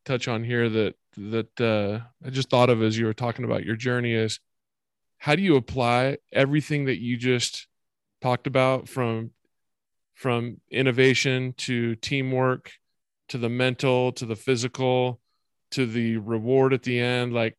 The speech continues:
how do you apply all that you learned from being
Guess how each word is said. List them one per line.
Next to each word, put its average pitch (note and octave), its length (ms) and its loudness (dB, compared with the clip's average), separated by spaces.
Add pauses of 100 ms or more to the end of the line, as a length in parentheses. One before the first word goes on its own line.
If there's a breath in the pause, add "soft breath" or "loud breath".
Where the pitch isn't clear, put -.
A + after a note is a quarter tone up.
(120)
how C3 240 -2
do E3+ 80 -4
you F3 180 2
apply C3 600 0 (500)
all B2+ 320 4
that C#3 140 2
you A#2 200 -4
learned B2 460 -2
from A#2 340 -2
being B2+ 580 -4